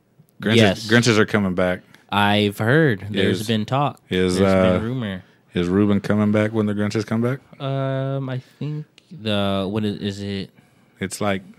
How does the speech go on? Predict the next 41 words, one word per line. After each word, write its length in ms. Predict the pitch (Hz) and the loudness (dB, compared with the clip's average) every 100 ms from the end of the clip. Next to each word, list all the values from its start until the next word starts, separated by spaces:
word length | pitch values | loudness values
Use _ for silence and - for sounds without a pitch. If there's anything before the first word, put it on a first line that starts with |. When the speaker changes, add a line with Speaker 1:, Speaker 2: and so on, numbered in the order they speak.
| _ | _
Speaker 2:
No, 220 | 135 151 | 4 4
but 260 | 117 104 90 - | 4 0 -2 -10
the, 180 | 98 101 | -10 -4
when's 320 | 127 131 113 | -2 -2 -4
the 100 | 107 | -8
return? 580 | 98 - 135 120 104 101 | -8 -10 -8 -6 -6 0
Speaker 1:
M-, 60 | |
Speaker 2:
When's 220 | 147 147 | 0 2
the 100 | 135 | 0
reunion 640 | 123 117 127 139 127 107 104 | -2 -2 -2 -2 -2 -4 -8
tour, 320 | 107 95 92 | -8 -6 -4
I 40 | |
Speaker 1:
Mem-, 280 | 95 95 98 | -2 0 2
Speaker 2:
guess? 320 | 104 104 113 | 2 0 -2
Speaker 1:
Memorial 560 | 120 104 110 120 120 117 | 0 2 4 4 4 2
Day 240 | 113 113 | 2 0
weekend 440 | 110 110 101 95 92 | 2 0 -2 -4 -2
is 200 | 90 98 | -4 -4
the 120 | 107 | -6
start 380 | - 101 95 92 | -4 -2 -2 -2
of 340 | 90 82 - - _ - | -4 -8 -16 -20 _ -16
Speaker 2:
The 120 | - | -12
Grinches. 420 | 95 95 95 107 107 | -8 -8 -10 -10 -6
Speaker 1:
the 80 | 90 | -6
Grinches 480 | 92 90 87 85 | -4 -4 -6 -4
Speaker 2:
But 120 | 117 120 | 0 0
Speaker 1:
come 60 | |
back. 160 | 127 127 | 2 0
Speaker 2:
that's 360 | 90 - - - _ | -4 -10 -12 -14 _
in 180 | 123 117 | -4 -2
San 180 | 139 131 | 0 -2
Antonio, 420 | 123 185 143 107 | 0 0 0 -2
right? 200 | 120 151 | -4 -4
Speaker 1:
Yeah, 160 | 87 - - | -6 -6 -8
it's 180 | 98 - | -8 -4
Andy's 280 | 90 87 - | -4 -6 -8
tournament. 340 | 87 82 82 | -8 -8 -8
Speaker 2:
Okay. 360 | 95 - 85 92 _ - | -10 -10 -14 -14 _ -8
Yeah, 280 | 156 107 98 | -4 -4 -6
I'm, 180 | 87 - | -8 -10
I'm, 260 | 98 95 | -10 -10